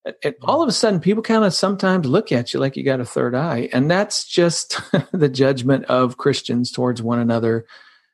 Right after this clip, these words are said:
And that always happens. And unfortunately, it's something we, we, we keep working on. Um, and, but that does create this second-class citizen feeling.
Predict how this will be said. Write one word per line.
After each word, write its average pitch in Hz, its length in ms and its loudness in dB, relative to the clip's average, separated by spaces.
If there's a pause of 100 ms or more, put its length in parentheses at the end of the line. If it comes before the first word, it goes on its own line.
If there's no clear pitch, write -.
And 120 160 0
that 135 140 4
always 143 260 4
happens. 123 640 0
And 117 180 0
unfortunately, 123 680 2
it's 117 160 -2
something 120 420 0
we, 120 240 0 (140)
we, 120 340 -6
we 120 140 -4
keep 127 280 -4
working 110 380 -2
on. 107 300 -6 (600)
Um, 113 440 -4 (440)
and, 156 120 0 (180)
but 156 160 2
that 160 220 2
does 185 280 2
create 156 460 2
this 135 260 2
second-class 131 920 -2
citizen 117 760 -2 (380)
feeling. 110 600 -6